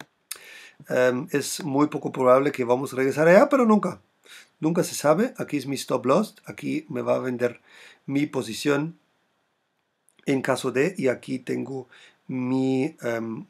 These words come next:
nueva orden. Ok, ¿cuál es mi punto de entrada?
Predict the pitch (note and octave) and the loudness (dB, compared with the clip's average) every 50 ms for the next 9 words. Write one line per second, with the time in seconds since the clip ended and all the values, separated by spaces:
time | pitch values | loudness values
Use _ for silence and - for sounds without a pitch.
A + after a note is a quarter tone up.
0 | _ - D3+ G3 G#3+ D3 A#2+ B2 B2 C3 D3 D#3 D#3 C#3+ C#3+ - C#3+ D#3 E3+ D3+ | _ -18 -16 -16 -12 -10 -6 0 2 4 6 8 8 8 8 8 6 6 6 6
1 | C3 C3+ C#3+ D#3 G#3 G#3+ - _ - - - - - _ _ _ _ - C3 - | 4 2 2 2 2 0 -2 _ -18 -20 -20 -20 -20 _ _ _ _ -6 -4 0
2 | - D3 B2+ A#2+ - - - - _ - - D#3+ D3+ D#3 E3 E3+ F#3 E3+ E3+ E3 | 2 2 2 2 0 -4 -12 -20 _ -12 -4 2 4 4 6 6 4 2 0 -2
3 | D#3 - D#3+ E3 D3+ - C#3+ C#3+ D3 D3 - F3 F3 F3 D#3 B2+ G#2+ - | -2 -2 -2 -2 -2 0 0 0 0 2 2 4 4 4 4 2 0 -4